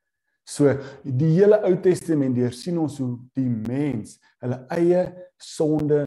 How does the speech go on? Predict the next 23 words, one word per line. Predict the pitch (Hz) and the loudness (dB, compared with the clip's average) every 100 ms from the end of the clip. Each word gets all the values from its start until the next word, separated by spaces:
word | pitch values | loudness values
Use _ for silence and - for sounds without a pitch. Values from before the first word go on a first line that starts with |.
| - - | -6 -10
moet, | 120 127 127 - - | -2 -2 -2 -10 -18
hoe | 135 131 | -14 -6
kan | 139 135 | -6 -6
ek | 131 | -8
dit | |
sê, | 127 120 - - _ - | -4 -4 -4 -16 _ -16
val | - 185 165 131 120 _ | -2 0 0 -2 -8 _
as | 139 - | -14 -12
gevolg | 127 - 151 139 139 - _ | -14 -8 -2 -2 -4 -12 _
van | - 123 117 | -10 -8 -6
hulle | 120 127 | -8 -8
eie | 113 113 | -8 -10
sonde. | - 110 104 95 90 _ - - | -12 -14 -14 -16 -20 _ -20 -20
Hoe | _ 139 | _ 4
die | 151 | 4
mens | 123 139 202 214 175 - | 4 4 2 2 0 -2
heeltyd | 127 143 143 151 - | 0 0 0 -6 -6
tekort | 131 - 160 156 127 | -16 -14 -10 -10 -10
skiet | - - 127 127 | -18 -12 -10 -10
want | 123 | -10
hulle | 123 135 _ | -10 -10 _
is | 147 - - | -14 -14 -10
nie | 160 | -8